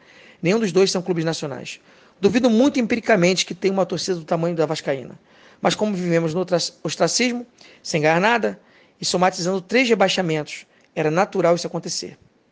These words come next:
Se o Vasco emplacar uns dois títulos de relevância em sequência, rapidinho os mortos retornam e figuraremos lá em cima.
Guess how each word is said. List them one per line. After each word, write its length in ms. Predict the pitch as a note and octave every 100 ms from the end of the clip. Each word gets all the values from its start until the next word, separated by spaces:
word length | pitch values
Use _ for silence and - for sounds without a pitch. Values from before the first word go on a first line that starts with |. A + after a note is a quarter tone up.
| _ _ - _ -
Se 120 | F3+
o 20 |
Vasco 240 | F#3+ A3+
emplacar 640 | A3+ G#3+ F#3 F#3 E3+ D#3+ _
uns 160 | A3 F#3+
dois 640 | E3+ G#3 F3 - - - -
títulos 340 | - A3 G3
de 80 | E3
relevância 440 | E3 F3 D3+ E3 D#3
em 40 |
sequência, 460 | F#3+ F3+ A#3 A3+ - - - -
rapidinho 460 | - G#3+ G#3+ F#3 G#3
os 60 |
mortos 340 | F3 F3+ F3 D#3+
retornam 460 | F3 G#3+ G#3+ G#3+ G3+ - - _
e 60 | F3+
figuraremos 520 | G3+ F#3 F#3 F#3 F#3+
lá 80 | F3+
em 60 | F3
cima. 360 | - C3+ C#3+